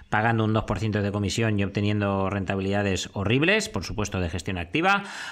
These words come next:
a tener tu cartera pasiva funcionando, en la cual, querido amigo, si la montas ahora, ya te lo digo, vas a perder dinero a corto plazo, igual que con tus fondos. Pero no pasa nada. No pasa nada, porque esto va de aguantar el tirón. ¿Has visto qué, qué bien vendo? Es decir,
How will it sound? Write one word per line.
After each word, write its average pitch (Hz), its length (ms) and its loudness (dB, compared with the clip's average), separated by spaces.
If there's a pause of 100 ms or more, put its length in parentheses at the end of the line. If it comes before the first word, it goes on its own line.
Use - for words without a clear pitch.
a 208 280 4
tener 156 300 4
tu 139 100 -2
cartera 127 380 0
pasiva 139 320 2
funcionando, 151 600 0
en 147 120 2
la 147 140 2
cual, 143 200 2
querido 113 240 2
amigo, 165 380 2 (160)
si 131 140 -2
la 127 100 4
montas 175 320 0
ahora, 175 380 4
ya 135 160 0
te 107 80 -2
lo 113 80 0
digo, 156 340 0
vas 170 160 -2
a 156 80 -2
perder 143 240 0
dinero 139 260 2
a 131 60 0
corto 127 240 0
plazo, - 460 -6
igual 110 260 -2
que 131 80 -2
con 117 140 -2
tus 110 120 -2
fondos. 71 360 -12 (260)
Pero 120 220 2
no 147 100 4
pasa 123 220 0
nada. 65 320 -8 (180)
No 113 200 -2
pasa 104 200 0
nada, 71 200 -4
porque 90 180 -4
esto 113 180 0
va 165 260 2 (300)
de 143 360 2
aguantar 110 460 2
el 120 120 2
tirón. 139 300 2
¿Has 98 160 -4
visto 90 300 -4
qué, 90 240 -6
qué 92 180 -4
bien 80 380 -4
vendo? 92 400 -4
Es - 60 -16
decir, 90 460 -8